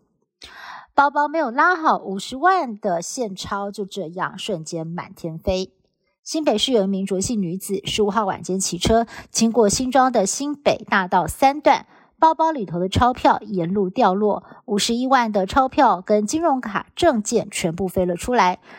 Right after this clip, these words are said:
幸好有不少热心的民众发现了，赶快追上去帮忙，一路捡钱，并且送回派出所。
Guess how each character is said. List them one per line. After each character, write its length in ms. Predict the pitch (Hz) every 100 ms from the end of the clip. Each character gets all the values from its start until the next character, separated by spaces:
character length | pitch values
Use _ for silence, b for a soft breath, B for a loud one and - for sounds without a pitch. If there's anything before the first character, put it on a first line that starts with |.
| B
幸 220 | - 277 247
好 120 | 220
有 120 | 202
不 80 | 247
少 160 | 240
热 100 | 240
心 140 | 254 269
的 80 | 247
民 100 | 220
众 180 | 254
发 160 | 247 262
现 160 | 285 277
了， 140 | 220
赶 240 | 196 -
快 260 | 185 262 214
追 220 | 185 247
上 180 | 262 226
去 120 | 208
帮 240 | 202 226 233
忙， 260 | 185 175
一 120 | 226 226
路 180 | 302
捡 300 | - - -
钱， 320 | 180 - 170 190
并 120 | 220
且 140 | 185
送 300 | 170 220 180
回 180 | 180 156
派 220 | - 214
出 180 | 185 240
所。 260 | 240 220